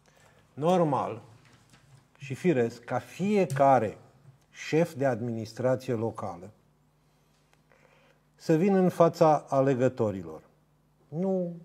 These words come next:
la cafeaua de dimineață neapărat, sunt și alte mijloace media, dar să vină în direct, să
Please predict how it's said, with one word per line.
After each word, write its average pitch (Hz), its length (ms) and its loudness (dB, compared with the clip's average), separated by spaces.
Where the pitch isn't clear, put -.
la 135 160 -4
cafeaua 135 460 2
de 127 100 0
dimineață 127 600 -2
neapărat, 98 600 -8
sunt 117 200 -12
și - 140 -8
alte 127 340 0
mijloace 117 580 -6
media, 110 720 -10
dar 127 180 -4
să 123 240 -2
vină 180 500 2
în 185 320 4
direct, 160 600 2
să - 720 -2